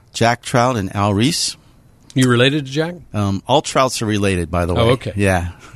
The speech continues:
Speaker 2: <laughs> All Trouts
Speaker 1: We're all,
Speaker 2: are related.
Speaker 1: we're, we're all descendants from the same three Trout brothers that, uh,
Speaker 2: Don't be doing
Speaker 1: founded Germantown, Pennsylvania.
Speaker 2: Oh, all right.
Speaker 1: Yeah.
Speaker 2: Very good. Nice
Speaker 1: But
Speaker 2: historical note.
Speaker 1: Yeah. Marketing Warfare taught me about how,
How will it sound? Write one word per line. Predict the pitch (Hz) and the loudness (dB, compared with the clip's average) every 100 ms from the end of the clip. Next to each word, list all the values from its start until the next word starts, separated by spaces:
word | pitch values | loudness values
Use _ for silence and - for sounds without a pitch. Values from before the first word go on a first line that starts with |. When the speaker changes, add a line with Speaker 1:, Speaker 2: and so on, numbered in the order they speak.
| - | -18
Speaker 2:
<laughs> | - - - - | -18 -16 -16 -14
All | 180 | -14
Trouts | - - | -14 -6
Speaker 1:
We're | 113 123 | 2 4
all, | 139 | 2
Speaker 2:
are | |
related. | 135 131 123 98 | 0 -4 -6 -4
Speaker 1:
we're, | 110 | 2
we're | 135 | 4
all | 147 165 | 6 4
descendants | 156 143 156 147 127 110 | 0 -4 -2 -2 0 0
from | - 110 | 0 2
the | 110 | 2
same | - 113 110 | 0 0 0
three | - 110 | 0 -2
Trout | - 104 95 | 2 0 2
brothers | 101 92 90 | -2 -2 -4
that, | 95 80 - - - - | -6 -10 -16 -18 -18 -6
uh, | - 92 85 85 - _ _ - | 2 4 2 -2 -10 _ _ -12
Speaker 2:
Don't | 113 131 | -10 -10
be | 123 127 | -12 -10
doing | 117 | -4
Speaker 1:
founded | 107 117 117 95 | 0 2 0 -2
Germantown, | 80 104 101 - 98 92 | -2 0 0 2 0 2
Pennsylvania. | 95 90 92 90 92 82 80 - - | 0 0 2 4 4 2 -4 -18 -8
Speaker 2:
Oh, | 147 147 | -2 0
all | 190 | 2
right. | 151 180 - | 0 -2 -6
Speaker 1:
Yeah. | 98 101 | -4 -2
Speaker 2:
Very | 92 156 208 | 0 -2 -2
good. | 220 190 - - | -2 -4 -8 -2
Nice | 120 113 | 0 2
Speaker 1:
But | |
Speaker 2:
historical | 180 - 202 202 156 | 0 0 0 0 0
note. | 151 170 - | -2 -2 -2
Speaker 1:
Yeah. | 120 156 127 98 _ - _ | 0 2 0 -4 _ -20 _
Marketing | - 170 185 143 | 0 0 2 2
Warfare | 143 156 127 113 104 98 _ _ - - | 0 0 -2 0 0 -6 _ _ -20 -10
taught | - 131 127 | 0 0 2
me | 120 | -2
about | 107 101 | 0 -2
how, | 104 110 107 | -2 -4 -4